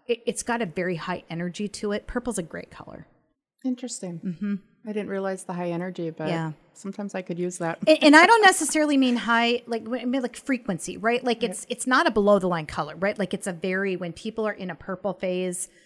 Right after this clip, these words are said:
Speaker 1: um, there's just a very, something very soothing. And you mentioned the soothing, but it's, it's a powerful energy soother.
Speaker 2: I love it. I love it. You know, I feel like my walk with the Lord, um,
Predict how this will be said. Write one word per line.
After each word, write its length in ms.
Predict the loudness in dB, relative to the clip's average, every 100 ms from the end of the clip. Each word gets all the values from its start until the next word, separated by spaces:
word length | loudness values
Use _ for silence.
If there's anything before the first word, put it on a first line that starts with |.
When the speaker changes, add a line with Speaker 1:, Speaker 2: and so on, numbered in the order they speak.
| _ _ -12
Speaker 1:
um, 440 | -8 -8 -8 -12 -12 -6
there's 200 | -6 -6
just 160 | -8
a 40 | -6
very, 220 | -4 -4
something 320 | -6 -6 -6
very 160 | -6 -6
soothing. 460 | -6 -6 -6 -10 -14 _
And 140 | -8 -4
you 100 | -2
mentioned 300 | -4 -4 -6
the 60 |
soothing, 340 | -4 -4 -4 -2
but 140 | -2
it's, 180 | -2 -6
it's 200 | -10 -10
a 60 | -12
powerful 580 | -4 0 0 0 -4 -2
energy 360 | -2 -2 -2 -6
soother. 440 | -6 -10 -10 -12 _ _ _ -16
Speaker 2:
I 60 | -12
love 200 | -10 -10
it. 140 | -10 -14 _ _ _
I 80 | -12
love 220 | -8 -8
it. 160 | -8 -10 -18 -20 -20 -20 -20 _ _ _ _ _ _ _ _ _ 0
You 160 | 4
know, 180 | 6 6
I 140 | 6 4
feel 200 | 2 2
like 200 | 2 2
my 200 | 2 4
walk 460 | 4 4 2 -2
with 120 | -4
the 100 | -2
Lord, 400 | 0 2 0 -4 -12 _ _ -6
um, 480 | -2 -2 -2 -6